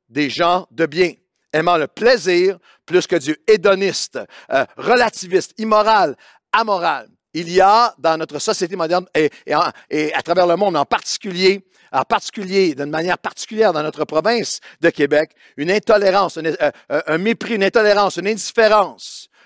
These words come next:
euh, injuste et irrationnelle envers le message chrétien.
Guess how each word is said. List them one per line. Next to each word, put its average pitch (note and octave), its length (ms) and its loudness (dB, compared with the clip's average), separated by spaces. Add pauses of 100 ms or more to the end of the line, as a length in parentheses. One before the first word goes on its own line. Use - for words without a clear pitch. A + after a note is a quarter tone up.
(100)
euh, C#3 120 0 (100)
injuste G#3+ 720 -2 (300)
et D3 220 0
irrationnelle G#3+ 960 0
envers F3 320 2
le E3 100 -2
message D#3+ 400 -2
chrétien. D3+ 380 -6